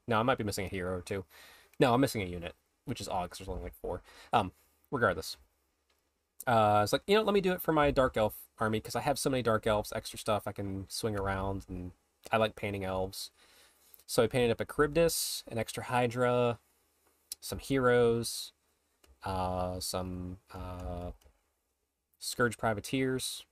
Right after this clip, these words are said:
All for my fantasy, all in squares. And I have the last three models. Oh, I had to, I also had to kit bash up some, uh, shades, which was kind of fun. I haven't kit bashed in a while, so that was exciting.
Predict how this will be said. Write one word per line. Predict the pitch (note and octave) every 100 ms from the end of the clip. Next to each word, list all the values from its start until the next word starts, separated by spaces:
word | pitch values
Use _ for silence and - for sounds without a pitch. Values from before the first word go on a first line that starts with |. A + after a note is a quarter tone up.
| - _ _ _ _ _ - -
All | A#2
for | -
my | B2
fantasy, | A2+ G2 -
all | G2
in | G#2
squares. | - F2+ F2 F2+ - _ _ _ _ _ -
And | A2 G#2+ A2
I | G#2+ B2+
have | - B2 A#2+ B2 A2 -
the |
last | G#2+ A2+ B2 B2+ - - -
three | B2+ E3 C#4
models. | G#3 C#3 G#2+ - - - - D#3+
Oh, |
I | C#3
had | F3+
to, | F3+
I | D3
also | E3 E3
had |
to | -
kit | D3 -
bash | A#2+ -
up | A#2 -
some, | A2+ G2+
uh, | G2 F#2 F2+
shades, | - E3 - - - - _ _ _ _ _ _ _ _ _ _
which | A#2+ A2
was | G2+ -
kind | G#2
of | F2+
fun. | - E2 G#2+
I | - -
haven't | A2+ -
kit | - -
bashed | F#2 E2+ -
in |
a | F#2+
while, | F2+ F2 G2+ -
so | G2
that | G2
was | G2 F#2+
exciting. | - E2+ F#2+